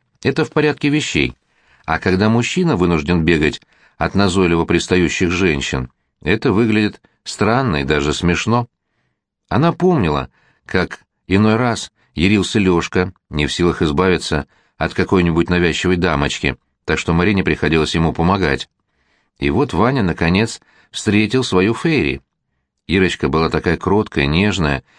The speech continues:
беззащитная и хрупкая, что Ванька то и дело на нее умилялся, особенно на забавные ушки. Он готов был носить Фейри на руках и любить до умопомрачения, но стать отцом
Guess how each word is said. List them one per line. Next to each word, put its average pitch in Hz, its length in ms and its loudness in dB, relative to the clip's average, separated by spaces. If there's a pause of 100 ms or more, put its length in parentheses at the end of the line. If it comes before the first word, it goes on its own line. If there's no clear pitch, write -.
(160)
беззащитная 92 840 0
и - 20 2
хрупкая, 117 600 -2 (500)
что - 260 -2
Ванька 98 360 0
то - 120 -2
и 87 120 2
дело 101 380 0 (260)
на 101 80 0
нее 110 300 2
умилялся, 107 680 -2 (560)
особенно 80 680 0
на 82 140 0
забавные 82 500 2
ушки. 71 400 -2 (840)
Он 160 180 2
готов 147 340 0
был 135 140 2
носить 120 380 0
Фейри 131 340 2
на 120 100 0
руках 131 520 -2 (100)
и 127 140 0
любить 135 520 0
до - 140 -2
умопомрачения, 120 1040 0 (480)
но 73 200 -4
стать 92 280 -2
отцом 123 460 -2